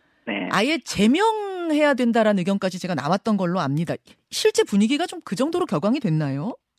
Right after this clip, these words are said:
Speaker 1: 아, 네, 뭐, 감정적으로야 여러 가지 격앙된 분위기나 뭐 그런 건 있을 수 있지만, 근데 말 그대로 가결 명단의 진실 여부를 어떻게 알 수 있겠습니까?
Speaker 2: 음.
Speaker 1: 네, 이게 뭐,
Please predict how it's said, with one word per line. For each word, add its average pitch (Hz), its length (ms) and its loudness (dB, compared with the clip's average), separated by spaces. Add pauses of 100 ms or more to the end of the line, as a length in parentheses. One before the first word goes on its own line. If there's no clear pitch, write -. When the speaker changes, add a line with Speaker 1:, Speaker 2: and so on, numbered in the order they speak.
(880)
Speaker 1:
아, 139 120 2
네, 170 220 2
뭐, 147 360 2
감정적으로야 135 1300 0
여러 135 220 2
가지 170 220 0
격앙된 151 880 0 (100)
분위기나 117 880 0
뭐 104 280 -6
그런 160 240 2
건 131 220 0
있을 202 280 0
수 - 120 -8
있지만, 110 640 0 (380)
근데 175 120 2
말 151 220 4
그대로 175 400 -2
가결 208 460 0
명단의 160 560 0
진실 233 360 2
여부를 120 420 2
어떻게 - 280 -2
알 214 160 2
수 - 120 -6
있겠습니까? 110 1040 -2
Speaker 2:
음. 170 380 -6 (540)
Speaker 1:
네, 135 380 0
이게 170 320 2
뭐, 139 460 2